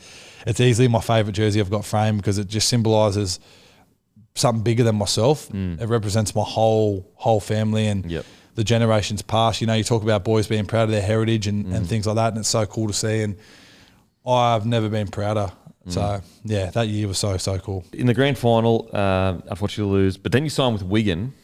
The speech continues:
Speaker 1: Yep.
Speaker 2: What was the reason for signing with a club like Wigan?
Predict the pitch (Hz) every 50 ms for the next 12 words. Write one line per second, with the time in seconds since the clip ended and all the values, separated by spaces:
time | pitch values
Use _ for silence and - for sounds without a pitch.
0 | _ - - - - _ _ - - - _ _ _ _ _ _ - 107 104 131
1 | 147 143 135 117 95 113 110 110 107 104 95 98 98 90 - - - 95 87 85
2 | 82 80 - - 78 - - - 78 76 71 - - - 69 65